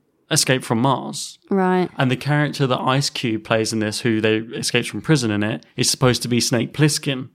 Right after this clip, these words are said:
Speaker 2: Right.
Speaker 1: But the studio, after the big flop of Escape from L A, were like, "No, no, no, no, no, no more of that franchise." And it was re-, sort of worked to be this.
Speaker 2: Mm.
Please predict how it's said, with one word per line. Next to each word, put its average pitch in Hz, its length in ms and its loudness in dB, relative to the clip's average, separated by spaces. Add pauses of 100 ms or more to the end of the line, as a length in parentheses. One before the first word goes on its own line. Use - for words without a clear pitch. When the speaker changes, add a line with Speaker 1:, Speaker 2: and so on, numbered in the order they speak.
(120)
Speaker 2:
Right. 190 420 2 (360)
Speaker 1:
But 131 160 0
the 110 80 -4
studio, 139 640 2
after 110 140 -2
the 113 80 0
big 117 120 0
flop 123 380 0
of 113 140 2
Escape 113 260 -2
from 113 160 -4
L 110 160 2
A, 120 380 2 (240)
were 123 80 0
like, 113 180 2
"No, 127 240 2
no, 120 140 4
no, 110 120 0
no, 107 140 0
no, 101 160 -2
no 120 240 2
more 117 200 2
of 104 40 0
that 110 160 -2
franchise." 117 760 -6 (280)
And 127 180 2
it 127 60 4
was 123 180 0
re-, 123 560 4
sort 123 280 0
of 110 40 -8
worked 113 440 2
to 110 80 -6
be 113 160 0
this. 117 520 2
Speaker 2:
Mm. 226 540 4